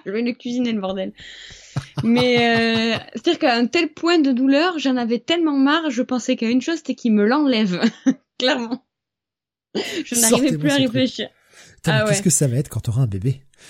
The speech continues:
Speaker 2: Enlevez-le-moi ! <laughs> Sortez-moi ce truc de là ! <laughs>
Speaker 1: Je vous jure, j'avais l'impression d'être en, d'être dans Alien, quoi. Genre, vraiment, j'avais,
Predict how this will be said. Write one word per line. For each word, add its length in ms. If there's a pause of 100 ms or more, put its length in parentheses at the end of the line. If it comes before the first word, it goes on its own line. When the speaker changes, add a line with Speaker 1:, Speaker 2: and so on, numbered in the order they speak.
(180)
Speaker 2:
Enlevez-le-moi ! 720
<laughs> 300
Sortez-moi 600
ce 120
truc 300
de 100
là ! 240 (200)
<laughs> 1300
Speaker 1:
Je 100
vous 260
jure, 560 (300)
j'avais 180
l'impression 280
d'être 200
en, 160
d'être 360
dans 260
Alien, 560
quoi. 240
Genre, 260
vraiment, 500
j'avais, 420